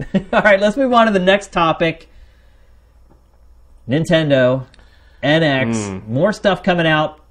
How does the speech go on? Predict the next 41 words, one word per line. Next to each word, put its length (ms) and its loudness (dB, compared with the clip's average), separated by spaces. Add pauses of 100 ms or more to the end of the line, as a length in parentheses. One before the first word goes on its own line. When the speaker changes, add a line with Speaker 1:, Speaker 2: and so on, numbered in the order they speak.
Speaker 1:
every 300 -2
day, 260 2
it 80 -6
seems 280 -6
like. 300 -2
More 220 0
rumors 360 -2
this 220 -6
week 280 -4
that 100 -8
it's 100 -10
coming 240 -2
out 180 -2
this 240 -6
year. 340 -2
Speaker 2:
Hurry 180 2
up, 120 6
Speaker 1:
And 80 -4
Speaker 2:
E 120 -2
three. 400 -4
Hurry 260 0
up 120 -2
and 120 -6
get 200 -2
here. 360 -4 (120)
Speaker 1:
And, 240 -4
Z-, 140 -4
and 160 -6
no-, 180 -2
more 540 2
rumors 400 -4
that 100 -4
Speaker 2:
I 40 -4
gotta 180 2
Speaker 1:
Ze-, 80 -6
Speaker 2:
see 140 -4
this 180 -4
thing. 320 -6
Speaker 1:
Zelda 340 2
Q 240 -6
four 920 0